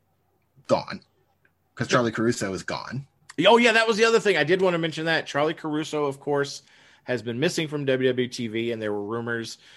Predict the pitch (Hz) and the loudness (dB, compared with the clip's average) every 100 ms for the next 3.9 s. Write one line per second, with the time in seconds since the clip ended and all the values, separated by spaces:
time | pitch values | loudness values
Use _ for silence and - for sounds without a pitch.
0 | _ - 87 - 110 98 104 175 147 156 | _ -10 -8 -4 -6 -6 -4 -2 0 -2
1 | 135 151 143 135 117 107 107 - 147 190 | 0 2 2 2 0 -4 -6 -2 0 4
2 | 196 196 165 185 185 180 156 110 101 117 | 4 2 2 0 0 -2 -2 -2 -4 -10
3 | 123 113 117 110 104 98 95 95 117 | -12 -6 -4 -2 -4 -6 -8 -12 -16